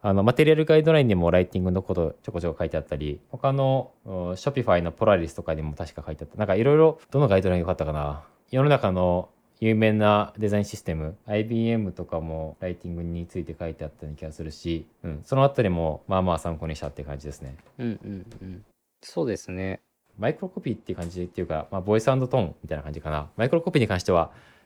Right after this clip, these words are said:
Speaker 1: よくメールチンプが例に出されてますけど、なんか最近その辺のドキュメントも減ってきた感じがしてますね。
Speaker 2: うんうんうんうん。そうですね。確かにノートとか、なんかそういうところで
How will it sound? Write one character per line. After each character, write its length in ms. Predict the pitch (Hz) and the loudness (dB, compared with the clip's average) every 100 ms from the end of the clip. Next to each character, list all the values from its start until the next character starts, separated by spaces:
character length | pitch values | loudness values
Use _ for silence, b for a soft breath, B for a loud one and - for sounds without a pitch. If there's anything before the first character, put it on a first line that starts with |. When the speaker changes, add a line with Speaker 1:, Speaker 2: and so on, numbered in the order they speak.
| - | 0
Speaker 1:
よ 120 | 117 | 2
く 260 | 98 85 - | 2 -2 0
メ 160 | 110 120 | 4 4
ー 40 | |
ル 80 | 123 | 4
チ 120 | 127 | 2
ン 80 | 117 | 0
プ 100 | 92 | 2
が 220 | 85 80 92 | 0 0 0
例 120 | 98 | 0
に 80 | 82 | 2
出 80 | |
さ 100 | 85 | 0
れ 60 | 85 | -2
て 80 | 78 | -4
ま 60 | |
す 80 | 76 | -10
け 80 | 78 | -6
ど、 220 | 76 73 _ - | -6 -6 _ -14
な 60 | |
ん 40 | 101 | -6
か 60 | |
最 140 | 123 113 | -2 0
近 160 | 117 | 0
そ 120 | 107 | 0
の 60 | 107 | 0
辺 120 | 104 | 0
の 80 | 104 | -2
ド 80 | 101 | -2
キ 80 | 95 | -2
ュ 20 | |
メ 100 | 95 | -2
ン 60 | 90 | -2
ト 80 | |
も 80 | 92 | -4
減 100 | 87 | -4
っ 40 | - | -6
て 120 | - | -4
き 60 | |
た 80 | - | -4
感 140 | 82 76 | -2 -2
じ 80 | 73 | 0
が 220 | 73 - _ | -2 -2 _
し 80 | - | -8
て 80 | 69 | -8
ま 80 | |
す 100 | 65 | -8
ね。 140 | - - _ | -12 -16 _
Speaker 2:
う 60 | - | -6
ん 20 | |
う 20 | 110 | -6
ん 440 | 98 95 95 85 _ 90 | -6 -8 -12 -12 _ -18
う 40 | |
ん 140 | 87 - - | -18 -18 -20
う 20 | |
ん。 180 | 85 87 _ | -18 -20 _
そ 220 | - 123 | -8 -6
う 20 | |
で 80 | 80 | -6
す 120 | - | -12
ね。 140 | 78 - | -14 -4
確 220 | 117 - | -4 -4
か 120 | 95 | -8
に 140 | 78 71 _ - | -8 -12 _ -8
ノ 140 | 123 | -6
ー 20 | 120 | -4
ト 140 | - | -8
と 100 | - | -10
か、 280 | - 82 - | -8 -6 -6
な 100 | 98 | -10
ん 40 | 92 | -12
か 100 | - | -14
そ 240 | - 104 | -8 -6
う 40 | 107 | -4
い 40 | |
う 40 | 107 | -6
と 120 | 107 | -8
こ 160 | - 107 | -2 -2
ろ 120 | 101 | -2
で 320 | 98 76 - | -4 -8 -10